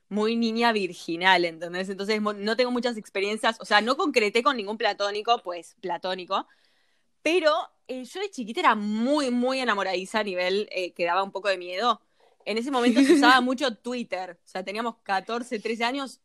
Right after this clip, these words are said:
Speaker 1: Twitter era furor. Ahora también se usa, pero yo n-, no lo, no lo uso tanto. Pero en ese momento era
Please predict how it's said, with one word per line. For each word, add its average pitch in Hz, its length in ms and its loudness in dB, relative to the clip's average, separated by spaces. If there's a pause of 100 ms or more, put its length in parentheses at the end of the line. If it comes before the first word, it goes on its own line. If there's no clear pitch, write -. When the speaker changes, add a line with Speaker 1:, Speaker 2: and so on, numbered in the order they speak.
Speaker 1:
Twitter 247 340 -4
era 214 320 0
furor. 190 640 -4 (240)
Ahora 311 220 0
también 262 220 -4
se 214 60 -8
usa, 190 220 -8
pero 185 120 -8
yo 254 120 -14
n-, 254 380 -10
no 214 120 -6
lo, 202 240 -4
no 208 160 -8
lo 208 80 -4
uso 185 220 -10
tanto. 165 360 -8 (400)
Pero 190 140 4
en 254 60 4
ese 302 100 -4
momento 240 640 4 (560)
era 339 400 2